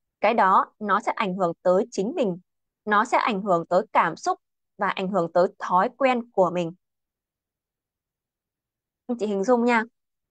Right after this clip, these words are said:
sau một giấc ngủ ngon lành, vừa thức dậy, mở mắt ra, đi mở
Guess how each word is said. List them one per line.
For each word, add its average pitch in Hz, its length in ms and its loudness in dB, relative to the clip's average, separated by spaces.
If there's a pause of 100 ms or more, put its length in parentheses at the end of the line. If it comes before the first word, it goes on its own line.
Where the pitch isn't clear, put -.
sau 302 200 2
một 240 160 2
giấc 311 180 2
ngủ 185 340 0
ngon 247 200 2
lành, 190 280 -2 (260)
vừa 185 160 4
thức 311 200 -6
dậy, - 280 2 (180)
mở 175 200 -4
mắt 214 200 -6
ra, 220 300 -2 (680)
đi 247 240 2
mở 175 360 0